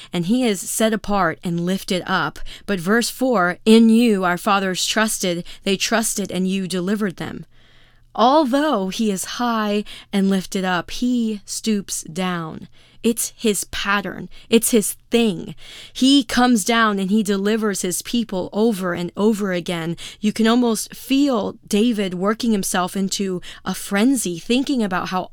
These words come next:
often this had happened before. He says, "They trusted and you delivered.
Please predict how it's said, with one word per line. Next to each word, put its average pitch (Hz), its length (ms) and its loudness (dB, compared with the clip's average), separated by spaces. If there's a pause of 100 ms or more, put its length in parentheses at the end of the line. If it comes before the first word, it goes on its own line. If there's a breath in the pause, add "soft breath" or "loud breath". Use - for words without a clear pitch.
often 202 520 0
this 190 160 -2
had 185 100 -6
happened 226 480 -2
before. 175 320 -6
He 180 140 -4
says, 220 400 -4 (340 loud breath)
"They 226 220 2
trusted 254 580 0
and 208 140 2
you 220 100 4
delivered. 208 640 0